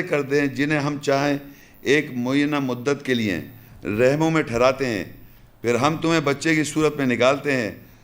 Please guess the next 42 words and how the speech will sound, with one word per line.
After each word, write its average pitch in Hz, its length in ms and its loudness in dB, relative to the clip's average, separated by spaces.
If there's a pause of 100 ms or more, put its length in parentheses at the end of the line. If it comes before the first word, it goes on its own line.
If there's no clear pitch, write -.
(240)
تاکہ 135 320 2 (460)
پھر 160 180 2 (100)
تم 151 180 0
اپنی 143 300 0
شدت 143 540 -2
کی 139 100 -2
عمر 139 200 0
کو 139 160 -2
پہنچ 139 280 0
سکو، 98 440 0 (400)
اور 110 140 2
تم 147 240 -2
میں 170 120 2
سے 156 140 0
کوئی 165 240 2
وفات 143 440 2 (1000)
دیے 131 260 0
جاتے، 123 400 2 (320)
وفات 117 440 0
دی 139 80 0
جاتی 113 380 0
ہے، 80 60 -4 (400)
اور 107 140 -2
تم 151 160 -2
میں 170 160 2
سے 160 160 -2
کوئی 156 200 0
کمزور 147 460 2
عمر 151 220 2
کی 139 140 -4
طرف 147 260 0
لوٹائے 127 380 4
دیے 131 200 -2
جاتے 107 360 0
ہیں۔ 80 80 -12 (1700)
اسی 156 240 0
طرح 147 280 2
کہ 143 160 -4
وہ 135 160 2
جاننے 143 420 2
کے 135 120 0
بعد 127 220 4